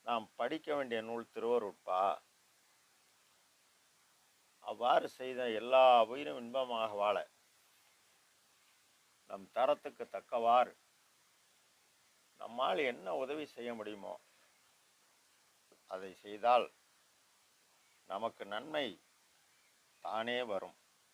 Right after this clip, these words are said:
இதில் உறுதியாக நின்று செயல்பட வேண்டும். அதனால்தான் பெருமான், "பெற்றேன் என்று மிரவாமை பேதம் தவிர்த்தே" என்பார்.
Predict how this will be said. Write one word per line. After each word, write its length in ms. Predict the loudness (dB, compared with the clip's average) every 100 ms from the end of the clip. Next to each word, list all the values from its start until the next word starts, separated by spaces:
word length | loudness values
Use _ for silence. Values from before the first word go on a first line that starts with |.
| _ _ _ _ _ _ _ _ _
இதில் 240 | -10 -8
உறுதியாக 720 | -6 -8 -4 0 8 8 8 2
நின்று 320 | -8 -12 -14
செயல்பட 540 | -10 -8 -6 -4 -6
வேண்டும். 340 | -8 -12 -20 -20 _ _ _ _ _ _ _ _ _ _ _ _ _ _ _ _ -10
அதனால்தான் 680 | -6 0 0 2 0 -2 -10 _ _ _ _
பெருமான், 540 | -10 -8 -6 -6 -6 -14
"பெற்றேன் 460 | -12 -12 -4 -4 -4
என்று 220 | -6 -8
மிரவாமை 840 | -4 2 6 8 8 4 -8 -12 -20 _ _ _ _ _ _
பேதம் 460 | -6 -2 0 -2 -6
தவிர்த்தே" 520 | -12 -14 -12 -8 -6
என்பார். 360 | -8 -12 -18